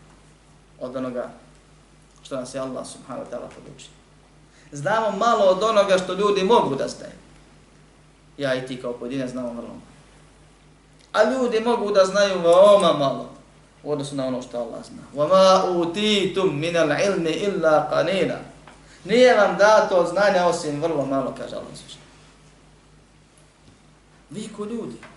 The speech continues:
ljudi i džini. A opet koliko mi znamo od onoga što ljudi znaju? Skoro ništa. I zato na osnovu svog znanja,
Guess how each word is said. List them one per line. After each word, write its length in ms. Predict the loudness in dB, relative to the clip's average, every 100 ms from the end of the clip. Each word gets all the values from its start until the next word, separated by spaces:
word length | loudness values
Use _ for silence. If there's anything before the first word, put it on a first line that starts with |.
| -20 _ _ _ -14
ljudi 240 | -12 -8
i 100 | -8
džini. 220 | -6 -8 -10 -18 -20 _ _ _ _ _ _ -10
A 80 |
opet 260 | -10 -8 -8
koliko 240 | -8 -12
mi 140 | -10 -10
znamo 260 | -6 -6
od 80 | -6
onoga 220 | -6 -8
što 140 | -10 -12
ljudi 180 | -14 -14
znaju? 160 | -18 -18 -20 -20 -20 _ _ _ _ _ _ _ _ _ _ _ _ _ _ _ _ _
Skoro 280 | -18 -14 -14
ništa. 180 | -16 -20 -20 _ _ _ _ _ _ _ _ _ _ _ _ _ _ _ _ _ _ _ _ _ _ _ _ -20 -20
I 40 |
zato 320 | -14 -12 -10 -8
na 120 | -8
osnovu 240 | -8 -12
svog 300 | -12 -12 -12
znanja, 320 | -10 -8 -8